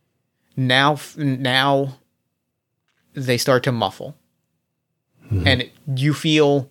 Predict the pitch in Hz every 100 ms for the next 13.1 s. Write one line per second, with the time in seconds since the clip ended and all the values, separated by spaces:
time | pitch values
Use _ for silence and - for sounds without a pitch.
0 | _ _ _ _ - 170 240 269 220 156
1 | - 165 - - 143 135 127 120 - -
2 | - 156 139 147 131 123 143 135 123 107
3 | 117 117 - 110 98 _ _ _ _ _
4 | _ 131 123 143 135 131 147 147 175 165
5 | 170 165 131 117 113 113 98 76 - _
6 | _ - 117 101 98 135 131 127 139 160
7 | 143 147 - 117 120 135 110 107 101 135
8 | 131 139 147 131 139 151 165 139 - 120
9 | 131 117 - 120 120 117 104 117 101 -
10 | 104 123 127 - 135 135 135 127 117 123
11 | 120 117 120 117 113 - 113 - - 113
12 | 113 123 113 110 107 110 110 123 110 101
13 | 95